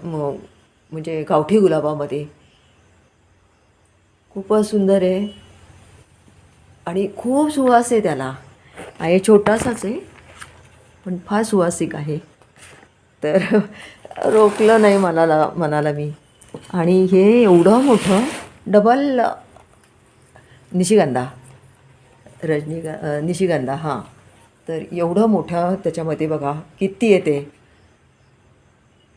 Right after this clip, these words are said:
आणि विशेष म्हणजे तिकडे मला किमती पण काही जास्त नाही वाटल्या जिथे घेतलं आहे ते. त्यानंतर हा एक,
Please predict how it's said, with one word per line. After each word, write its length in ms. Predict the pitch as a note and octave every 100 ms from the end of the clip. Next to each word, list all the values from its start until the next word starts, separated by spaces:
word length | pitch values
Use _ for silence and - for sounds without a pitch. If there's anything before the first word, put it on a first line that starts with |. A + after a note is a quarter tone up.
| _ _ _ _ _ _ _ -
आणि 440 | E3+ G3+ A#3+ B3+ -
विशेष 340 | A3 G#3 A3
म्हणजे 280 | A3+ A#3 C4
तिकडे 180 | B3+ A#3
मला 200 | B3 A#3+
किमती 360 | A#3+ A3+ G3+ A#3+
पण 160 | B3+
काही 280 | A3+ G3+ G3
जास्त 240 | G#3 F#3 G#3
नाही 140 | F#3+
वाटल्या 320 | G3 E3 D3 D3+ -
जिथे 320 | E3 E3+ E3+ - - - - - - - -
घेतलं 260 | E3+ D#3+ E3
आहे 80 | E3
ते. 220 | D#3 D3+ - _ _ _ _ _
त्यानंतर 640 | F#3 E3+ G3 A3+ G3+ F3+ G#3 A3 _ - -
हा 360 | - - G3 A3+
एक, 280 | G3+ F#3